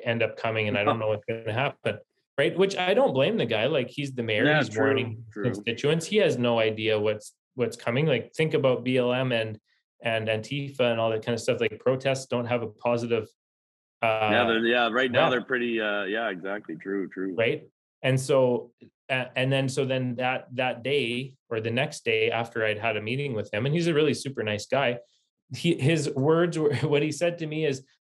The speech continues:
Speaker 1: "The only problem I've had since you guys have been here is that the police are driving too fast fr-,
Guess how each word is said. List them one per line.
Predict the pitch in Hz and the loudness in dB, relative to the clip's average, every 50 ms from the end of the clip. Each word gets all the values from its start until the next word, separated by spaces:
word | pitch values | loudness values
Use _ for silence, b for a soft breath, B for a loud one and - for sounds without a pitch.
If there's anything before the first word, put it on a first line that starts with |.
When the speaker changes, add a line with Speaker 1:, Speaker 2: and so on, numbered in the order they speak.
| _ | _
Speaker 1:
"The | - 131 | -2 0
only | 135 143 147 160 170 180 175 | 2 2 2 2 2 2 0
problem | 170 175 156 151 151 147 151 | 0 0 2 2 2 2 0
I've | 135 127 131 131 | 0 -2 -2 -2
had | - 123 120 127 135 135 - | -2 -2 -2 0 -2 -2 -6
since | - 143 131 - - - | -8 -8 -8 -8 -6 -4
you | 123 | 0
guys | 117 131 127 123 113 | 2 2 2 2 0
have | 123 120 113 | -4 -6 -4
been | 110 113 113 127 131 | -2 -2 -2 0 -2
here | 131 156 165 185 190 185 b b b b | -2 0 -2 -2 -2 -6 b b b b
is | - 127 123 120 | 0 0 0 2
that | 123 120 120 | 0 0 0
the | - 120 | 0 -2
police | 117 - - 117 117 123 139 156 156 - | -2 -2 -4 -4 0 0 0 0 0 0
are | 143 123 | 0 0
driving | 117 113 123 123 123 120 123 120 117 | 2 2 2 2 2 2 -2 -4 -6
too | - - 151 | -6 -6 -6
fast | 156 151 - 147 139 139 131 135 - | -4 0 0 2 2 2 0 -2 -8
fr-, | - - 135 | -12 -12 -12